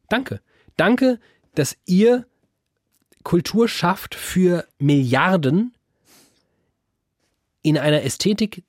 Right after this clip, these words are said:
die keiner Ü fünfunddreißig mehr versteht. Es ist natürlich total berechnet. Es ist reiner Kapitalismus. Coldplay ist kompletter Ausverkauf,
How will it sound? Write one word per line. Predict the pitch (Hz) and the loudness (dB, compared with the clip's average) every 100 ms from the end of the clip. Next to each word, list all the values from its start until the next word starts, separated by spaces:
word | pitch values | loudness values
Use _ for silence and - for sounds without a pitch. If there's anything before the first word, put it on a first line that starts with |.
| _ - | _ -20
die | 90 127 | -6 -6
keiner | 120 - 175 214 214 220 214 _ _ _ _ _ _ _ _ _ _ - | -6 -4 0 2 2 0 -4 _ _ _ _ _ _ _ _ _ _ 0
Ü | 220 208 | 2 2
fünfunddreißig | 180 160 127 120 127 117 | 0 0 0 0 -2 -6
mehr | 107 | -8
versteht. | 107 - 87 - _ _ _ _ _ _ _ _ _ _ - | -10 -16 -18 -20 _ _ _ _ _ _ _ _ _ _ -6
Es | 131 | -2
ist | 143 | 0
natürlich | 123 123 | 0 -2
total | 110 143 151 | -2 0 0
berechnet. | 123 156 - 101 | 0 -2 -4 -6
Es | 104 | -6
ist | 104 113 | -6 -2
reiner | 139 151 | 0 0
Kapitalismus. | 127 127 127 151 120 - | -2 -2 -2 -2 -2 -2
Coldplay | 143 147 | -2 -2
ist | 110 | -4
kompletter | 139 139 139 - | -2 -2 -2 -2
Ausverkauf, | 165 - 160 - 139 147 | -4 -4 -6 -2 0 -2